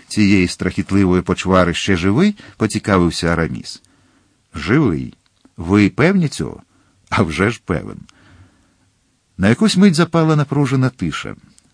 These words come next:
Кожен перебував під враженням почутого. Цього разу, — обізвався Атос, перший порушуючи мовчанку, — Дартаньян дав нам блискучий начерк, і саме з нього і слід починати листа.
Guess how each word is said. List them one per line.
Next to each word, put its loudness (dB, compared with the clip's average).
Кожен 2
перебував 2
під -4
враженням 0
почутого. -10
Цього 6
разу, — 4
обізвався 2
Атос, -2
перший 2
порушуючи -2
мовчанку, — 0
Дартаньян 2
дав 4
нам 0
блискучий -2
начерк, -6
і -6
саме 0
з -2
нього 2
і 0
слід -4
починати -2
листа. -6